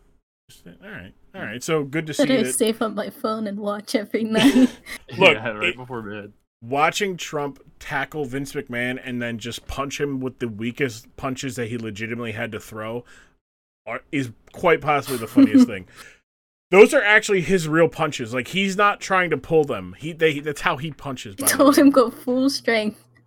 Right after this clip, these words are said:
Speaker 1: So they tell, so they ex-, I, I, they, the way the story goes, one of the guys, like, backstage guys, is, like, t-, talking to Trump, and he's a guy from Texas, and he's like, "Mister Trump, what you gotta do is you gotta, you gotta, like, swing your arm,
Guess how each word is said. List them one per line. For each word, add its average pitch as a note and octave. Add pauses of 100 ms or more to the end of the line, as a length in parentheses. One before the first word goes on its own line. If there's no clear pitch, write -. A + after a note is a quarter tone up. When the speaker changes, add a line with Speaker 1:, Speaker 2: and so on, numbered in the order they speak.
(160)
Speaker 1:
So F3 (200)
they E3
tell, F#3+
so F3+
they E3
ex-, -
I, D#3+
I, D3+ (500)
they, D3 (360)
the D3+
way F#3
the F#3
story E3+
goes, B2
one C#3
of D3
the C#3
guys, C3
like, A2
backstage A#2
guys, G#2+
is, F#2+
like, G#2+
t-, C3 (160)
talking C3+
to A2+
Trump, A#2+
and A2+
he's A2
a G2
guy A#2
from G#2+
Texas, A2
and G2+
he's G#2+
like, G#2 (640)
"Mister D#3
Trump, F#3
what F3
you E3+
gotta F3+
do A#3+
is D3
you C#3
gotta, C3+ (240)
you C#3+
gotta, D#3
like, B2 (180)
swing B3+
your G3+
arm, E3+